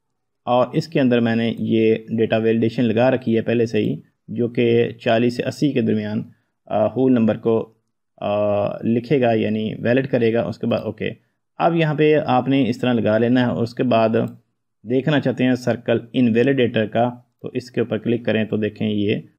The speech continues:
इसी तरह यानी अस्सी से ऊपर और चालीस से नीचे जो होंगे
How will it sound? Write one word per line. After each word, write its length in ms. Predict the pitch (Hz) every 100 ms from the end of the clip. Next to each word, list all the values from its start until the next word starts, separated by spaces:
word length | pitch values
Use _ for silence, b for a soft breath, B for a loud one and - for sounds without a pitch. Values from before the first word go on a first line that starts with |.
| -
इसी 200 | - 135
तरह 380 | 117 117 113 117 -
यानी 220 | 110 113
अस्सी 380 | 120 - - 151
से 140 | 147 127
ऊपर 400 | 120 117 120 120
और 300 | 120 110 -
चालीस 360 | 113 117 120 120
से 80 |
नीचे 360 | 107 113 123 135
जो 140 | 117
होंगे 360 | 104 107 107 -